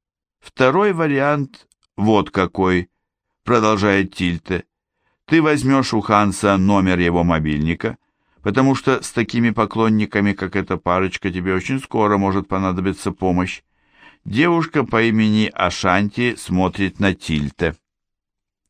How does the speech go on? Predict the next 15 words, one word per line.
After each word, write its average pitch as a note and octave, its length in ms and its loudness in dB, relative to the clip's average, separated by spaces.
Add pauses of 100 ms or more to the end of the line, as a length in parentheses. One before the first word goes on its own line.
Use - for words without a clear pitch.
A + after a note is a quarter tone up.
(200)
«Это G#2+ 400 2
охранники», F2 760 0
говорит E2+ 520 0
она, E2+ 320 -2 (720)
и A#2+ 80 4
достает A#2+ 580 2
свой A2+ 320 2
мобильный F#2 540 2
телефон. D2+ 580 -4 (840)
«Они F2 320 4
похожи G#2+ 640 2
на F2+ 200 2
тюремщиков», E2+ 960 -2 (380)
отвечает F2+ 680 0
Тильте. D#2 500 -6